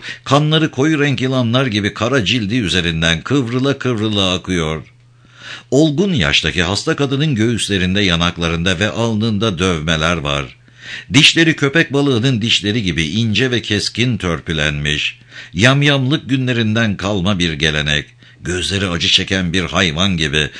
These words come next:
Afrika'nın sabrıyla, dayanma gücüyle dopdolu. Bunun ardından tam çelişki oluşturan bir başka fotoğraf geliyor.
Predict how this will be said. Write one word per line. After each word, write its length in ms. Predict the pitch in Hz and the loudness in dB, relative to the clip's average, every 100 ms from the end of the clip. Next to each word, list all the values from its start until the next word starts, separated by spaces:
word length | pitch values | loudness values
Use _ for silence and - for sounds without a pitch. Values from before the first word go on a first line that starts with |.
| - - | -8 -2
Afrika'nın 600 | 117 - 139 131 131 113 | -2 0 -2 0 0 0
sabrıyla, 680 | - 117 90 113 123 95 82 | 0 -2 0 0 0 0 2
dayanma 460 | 104 120 117 120 | 2 2 0 0
gücüyle 580 | 101 107 95 131 104 85 | 0 -2 0 0 0 0
dopdolu. 640 | 104 104 87 78 76 69 - - - - - - - - - | -2 -2 -4 -2 -2 -6 -10 -20 -20 -20 -20 -20 -18 -16 0
Bunun 280 | 107 180 196 | 2 4 4
ardından 640 | 82 73 73 76 87 98 | 2 0 -2 0 0 0
tam 260 | 92 151 165 | 0 0 2
çelişki 440 | - 147 139 156 | 0 0 0 0
oluşturan 540 | 156 143 131 135 117 | 0 0 -2 -2 0
bir 200 | 110 123 | 0 0
başka 280 | 107 110 113 | 0 0 -2
fotoğraf 520 | 101 104 98 87 92 | -4 -2 -2 -2 -2
geliyor. 460 | 80 82 80 76 | -2 0 0 -4